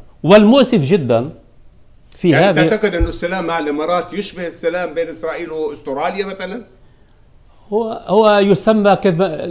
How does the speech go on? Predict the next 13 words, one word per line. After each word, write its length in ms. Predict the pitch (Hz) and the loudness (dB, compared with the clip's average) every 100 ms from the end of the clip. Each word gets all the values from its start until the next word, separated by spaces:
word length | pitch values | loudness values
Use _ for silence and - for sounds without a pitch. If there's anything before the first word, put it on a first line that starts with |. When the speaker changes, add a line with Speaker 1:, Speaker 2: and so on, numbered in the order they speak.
| - | -10
Speaker 1:
هو 440 | - 196 208 196 | -2 2 4 4
يسمى 480 | 196 190 214 208 196 | 4 2 2 2 0
كذب، 260 | - 151 160 | -2 -2 2
هذا 360 | 190 185 170 | 2 2 0
مجرد، 600 | 170 170 185 180 175 143 - - - - | 0 2 4 4 0 -2 -14 -20 -20 -8
مجرد 600 | 143 143 190 170 175 156 131 - - | -2 4 4 6 4 2 -4 -20 0
تسمية. 640 | 214 208 - 190 190 185 180 - _ _ _ _ - - _ _ 139 | 2 2 0 0 2 0 -2 -14 _ _ _ _ -20 -20 _ _ -2
يريدين 480 | 143 147 208 208 | 0 2 2 2
ضر 560 | 196 156 135 180 196 196 - 170 | -2 -4 4 4 4 -2 -6 -2
الرمل 460 | 160 143 175 175 | 0 2 2 2
في 180 | 151 175 | 0 -2
عيون 340 | 151 156 160 151 | 0 0 2 0
الناس. 440 | 147 156 127 | 0 -2 -4